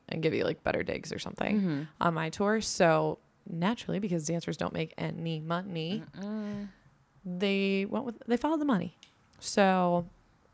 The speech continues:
Speaker 1: that's kinda where this all get, got to brewing. And we know Swifties,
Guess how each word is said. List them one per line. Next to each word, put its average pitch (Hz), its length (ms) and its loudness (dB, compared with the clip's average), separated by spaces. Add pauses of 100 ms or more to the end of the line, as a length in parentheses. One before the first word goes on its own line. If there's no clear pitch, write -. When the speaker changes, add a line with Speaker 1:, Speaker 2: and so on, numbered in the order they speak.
(300)
Speaker 1:
that's 247 220 6
kinda 285 200 2
where 208 140 4
this 180 280 2
all 180 720 2
get, - 260 -2 (220)
got 196 240 2
to 202 80 -2
brewing. 160 340 -2
And 175 100 -2
we 175 120 0
know 196 440 4
Swifties, - 800 0